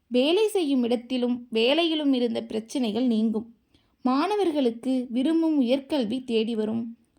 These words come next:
தொழில் வியாபாரத்தில் முதலீடு செய்யும் பணம் இரட்டிப்பு லாபத்தை தரப்போகிறது. இரண்டாவது, ரிஷபராசி. குரோதி தமிழ் புத்தாண்டில் ரிஷபம் ராசிக்காரர்களுக்கு தொழிலில் முன்னேற்றம் ஏற்படும்.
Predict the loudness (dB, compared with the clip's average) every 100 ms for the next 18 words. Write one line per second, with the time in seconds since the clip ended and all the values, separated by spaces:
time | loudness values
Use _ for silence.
0 | _ 0 4 4 4 2 2 2 2 0
1 | -4 -6 -4 -2 0 0 0 0 -2 -2
2 | -2 -2 -2 -2 -4 -4 -2 0 2 0
3 | 0 0 0 0 -4 -4 -4 -4 -4 -4
4 | -4 -2 -6 -8 -12 _ _ _ _ _
5 | 0 2 4 4 2 -2 -6 _ _ _
6 | -4 0 2 2 2 0 -6 -14 -18 _
7 | _ _ -4 2 4 4 2 2 2 2
8 | 0 -6 -2 0 2 0 -2 -8 _ _
9 | _ -2 2 4 2 -2 -10 _ _ -2
10 | 0 -2 -2 0 0 -2 -4 -6 -8 -10
11 | -6 0 2 2 2 0 0 2 0 0
12 | 0 -2 -2 -4 -4 -4 -8